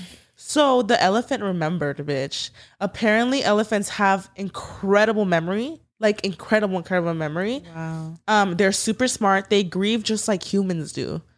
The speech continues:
Speaker 1: Like, they literally, I was reading on, on, on Google, I was like, "My fucking heart." They literally bury their dead. They, like, will cry
Speaker 2: No
Speaker 1: for them. They
Speaker 2: way.
Speaker 1: cry for them and everything, Myra. They'll sit there for hours, like, where their trunks, like, caressing the bodies. I'm like, "Oh my God." Like, they're so emotional.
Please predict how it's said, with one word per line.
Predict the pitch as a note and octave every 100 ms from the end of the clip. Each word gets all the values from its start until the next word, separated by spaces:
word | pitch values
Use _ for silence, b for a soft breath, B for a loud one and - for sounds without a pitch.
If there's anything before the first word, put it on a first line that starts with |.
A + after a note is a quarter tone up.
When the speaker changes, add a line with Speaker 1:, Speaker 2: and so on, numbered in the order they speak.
| _ _ -
Speaker 1:
Like, | G3+ A#3+
they | A#3+
literally, | G#3+ G3 G#3+
I | G3
was | G#3 G#3
reading | F3+ F3
on, | F#3+
on, | F3 E3
on | F3 E3+
Google, | E3+ F3
I | F3+
was | F3+
like, | F3+ E3+
"My | E3+
fucking | - F3 F3 F3+
heart." | E3+ E3
They | F3 F#3
literally | F#3+ F#3+
bury | E3 F3+ E3+ F3+
their | F3+
dead. | E3+ E3 D3+ D#3+ G3 _ _ _ _ _ _
They, | G#3 G3+
like, | G3+ F3+
will | F#3+
cry | - - G3+ F#3+
Speaker 2:
No | B3+
Speaker 1:
for | A#3+
them. | A#3 G#3+ A3
They | G#3 G#3+
Speaker 2:
way. | G#3+
Speaker 1:
cry | G#3+ G#3+
for | G#3+
them | A#3 A3+
and | G3
everything, | F#3 G3 F#3+
Myra. | E3+ D#3 D#3+ E3
They'll | G3+
sit | - A#3+
there | B3
for | A#3+ A#3+
hours, | F3+ G3 G#3
like, | F#3+ F3 - b b
where | G3+ F#3+
their | F#3+
trunks, | - G3 G3 -
like, | F#3+
caressing | - F#3+ F3 G3
the | F#3+
bodies. | E3+ D#3+ G3+
I'm | A3 G3+
like, | F#3+
"Oh | - C4+
my | C4 D#4
God." | A3+ A#3 G#3
Like, | G#3 G#3
they're | B3+ C4
so | - - C4 B3+
emotional. | C4+ B3 B3 B3 C4+ C4 B3+ B3+ B3+